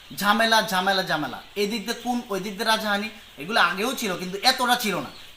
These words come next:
এখন যে অবস্থায় চলতেছে, মানে, কি বলবো, বলার আসলে ভাষা নাই।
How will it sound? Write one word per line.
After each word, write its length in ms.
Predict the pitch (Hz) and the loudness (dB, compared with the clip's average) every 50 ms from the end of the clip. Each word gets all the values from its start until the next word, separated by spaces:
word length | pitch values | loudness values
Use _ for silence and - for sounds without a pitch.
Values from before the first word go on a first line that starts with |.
| - 196 | -2 -2
এখন 280 | 226 220 247 285 277 240 | 0 2 2 0 2 4
যে 80 | 277 | 6
অবস্থায় 380 | 269 247 233 214 202 - 208 - | 6 6 6 4 0 -2 -4 -2
চলতেছে, 420 | 202 202 190 165 170 151 - 107 - - - - - - - - - - - - - - | -2 -2 -2 -4 -6 -10 -10 -12 -16 -18 -20 -20 -20 -20 -20 -20 -20 -20 -20 -20 -12 -10
মানে, 140 | - 160 185 - - - - - - - - - - - - - | -8 -6 -6 -8 -10 -12 -16 -18 -20 -20 -20 -20 -20 -20 -16 -8
কি 180 | - 240 269 277 | -4 -2 0 0
বলবো, 420 | 233 247 254 254 240 208 185 175 | 4 4 6 6 4 2 0 -2
বলার 300 | 151 160 196 214 214 208 | 0 2 2 4 4 4
আসলে 240 | 196 - 202 214 214 | 2 2 2 0 0
ভাষা 300 | 190 - 175 185 185 202 | 2 2 0 2 2 0
নাই। 160 | 185 156 123 | 0 0 -4